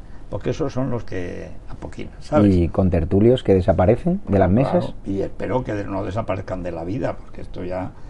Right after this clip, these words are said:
Speaker 1: esto pueden ser las caras de Belmez.
Speaker 2: No, no, es, la verdad que es un mensaje que, que da que pensar, pero lo que está contando Federico tiene toda la razón. Volviendo al asunto del P P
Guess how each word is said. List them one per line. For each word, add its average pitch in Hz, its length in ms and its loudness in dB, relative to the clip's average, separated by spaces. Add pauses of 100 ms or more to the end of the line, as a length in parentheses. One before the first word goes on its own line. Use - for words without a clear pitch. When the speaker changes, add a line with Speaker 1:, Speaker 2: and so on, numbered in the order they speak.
(180)
Speaker 1:
esto - 140 -8
pueden 107 260 -4
ser 120 140 -6
las 107 180 -2
caras 127 320 -2
de 90 60 -8
Belmez. 101 340 -6 (520)
Speaker 2:
No, 98 200 4
no, 95 200 4
es, - 460 -6
la 82 200 2
verdad 85 140 6
que 90 60 6
es 98 60 4
un 98 60 4
mensaje 98 480 2
que, 78 560 2
que 80 140 2
da 87 160 4
que 95 120 2
pensar, 101 380 4
pero 107 180 4
lo 90 120 4
que 85 80 0
está 85 160 0
contando 87 380 2
Federico 87 500 2
tiene 95 400 2 (520)
toda 110 220 10
la 101 80 10
razón. 101 460 6
Volviendo 117 500 8
al 170 100 6
asunto 151 380 4
del 127 120 6
P 120 120 4
P 139 240 2